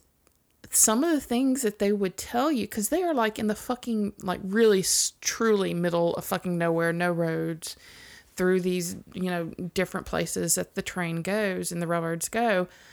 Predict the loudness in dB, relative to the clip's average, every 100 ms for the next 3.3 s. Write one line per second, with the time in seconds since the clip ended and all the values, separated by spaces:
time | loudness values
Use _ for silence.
0 | -20 -20 -2 2 2 2 -2 -6 _ _
1 | -8 -4 2 2 2 2 2 4 2 0
2 | -6 -8 -4 -6 -4 -6 -2 0 0 0
3 | 0 -2